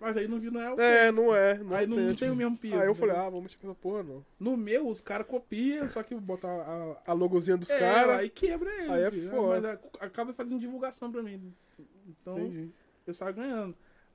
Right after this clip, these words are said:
Speaker 1: Aí, cara, pra fazer isso, você tem que ter criatividade, você, você tem que ser meio, meio doido da cabeça.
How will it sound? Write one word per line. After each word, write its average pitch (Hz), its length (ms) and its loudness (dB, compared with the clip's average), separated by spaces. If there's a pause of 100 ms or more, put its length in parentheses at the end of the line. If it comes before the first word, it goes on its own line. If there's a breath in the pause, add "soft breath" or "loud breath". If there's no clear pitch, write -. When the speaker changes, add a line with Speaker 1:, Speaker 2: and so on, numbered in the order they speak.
Speaker 1:
Aí, 208 380 -4
cara, 170 400 -4 (100)
pra 202 80 -8
fazer 190 380 -6
isso, 196 280 -10
você 175 100 -12
tem 190 200 -14
que 180 60 -20
ter 185 140 -18
criatividade, 160 880 -10
você, - 100 -20 (100)
você - 140 -16
tem 208 160 -12
que - 80 -18
ser 226 100 -6
meio, 180 520 -8
meio 165 200 -8
doido 170 280 -4
da 170 80 -8
cabeça. 160 500 -8